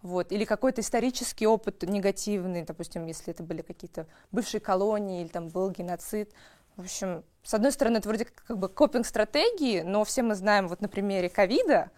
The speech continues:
что вот люди отказывались вакцинироваться, потому что думали, что это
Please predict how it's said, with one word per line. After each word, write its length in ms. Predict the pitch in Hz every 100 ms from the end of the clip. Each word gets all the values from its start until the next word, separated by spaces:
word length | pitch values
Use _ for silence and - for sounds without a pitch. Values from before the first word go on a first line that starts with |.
| - - -
что 500 | - - 220 226 208
вот 220 | 196 -
люди 200 | 240 202
отказывались 680 | 190 196 - 233 190 185 175
вакцинироваться, 800 | 190 - 240 330 453 381 359 349
потому 280 | 294 - 220
что 140 | - 185
думали, 260 | 196 185
что 240 | - - 175
это 420 | 170 175 170